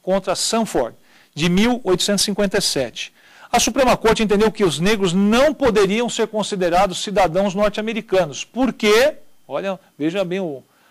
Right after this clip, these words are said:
a, a simbologia disso, né? E a, e a questão, um silogismo que foi feito aí, né? Um sofisma, um silogismo sofístico. Negros não poderiam ser considerados esta-, cidadãos norte-americanos,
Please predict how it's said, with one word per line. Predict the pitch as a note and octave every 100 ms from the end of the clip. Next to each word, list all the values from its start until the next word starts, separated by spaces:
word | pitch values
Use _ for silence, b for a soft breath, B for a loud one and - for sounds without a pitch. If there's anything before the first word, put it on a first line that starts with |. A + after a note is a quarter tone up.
| b
a, | C3+ A#2 -
a | A#2+
simbologia | - E3 E3+ D#3 C3+ D#3 C3+
disso, | D#3 F3 D3
né? | E3+ D3
E | B2
a, | A2+ - _ _ _ -
e |
a | C3+
questão, | C#3+ - - F3 E3+ B B B B B B
um | D#3
silogismo | D3 - G3+ E3+ C3 F3 F#3+ D#3+
que | B2
foi | - B2+
feito | - D3 -
aí, | D3+
né? | D#3
Um | D3
sofisma, | - F#3 - - A#3 F3+ C3 A2+ G#2+ b b b b -
um | C3+
silogismo | - - G3+ E3 B2+ G#3+ G3+ A#3
sofístico. | - G3+ - A3 - - - A#2 B B B B B B B B B
Negros | G3+ A3+ D4+ C4+ A3
não | C#4
poderiam | D4+ C#4 B3+
ser | - B3+
considerados | A#3 - G3+ G3+ F#3
esta-, | G#3+ G3+
cidadãos | G3 A3+ G3 F#3 G3+
norte-americanos, | G#3+ G#3 G#3 A3 - F3 D#3 D3 -